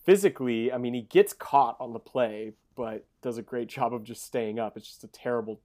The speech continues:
tackle attempt by the safety. And it's just, it's literally just, like, a dive up the middle. I mean, it wasn't, like, a crazy, like, bomb or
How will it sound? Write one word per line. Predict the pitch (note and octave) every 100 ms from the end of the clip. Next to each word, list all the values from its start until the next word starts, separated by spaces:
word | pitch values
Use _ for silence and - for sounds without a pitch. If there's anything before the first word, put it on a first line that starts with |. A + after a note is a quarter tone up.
| _ _ _ -
tackle | - G2 - -
attempt | - A#2 - - _ _ _ _ _
by | A2+ A2
the | A2
safety. | - A#2+ A#2+ - - - - _ _ _ _ _ _ _ _ _ _ _ _
And | D#3
it's | E3+ -
just, | F3+ -
it's | D#3+ C#3 -
literally | C#3 D#3 D#3+ D3 B2+
just, | B2+ -
like, | B2 A2+
a |
dive | G2+ A2 A2+ A#2+
up | A2+ -
the | A2+
middle. | A#2+ C3 - - _ _ _ _ _
I | C#3
mean, | B2
it | A#2+
wasn't, | A#2+ A#2+ A#2+
like, | A#2 A2+
a |
crazy, | A2 - A#2+ A2 A2
like, | A2 G#2+ -
bomb | G2 A#2 A2+ G#2+ A2 _ _ _ _ _
or | _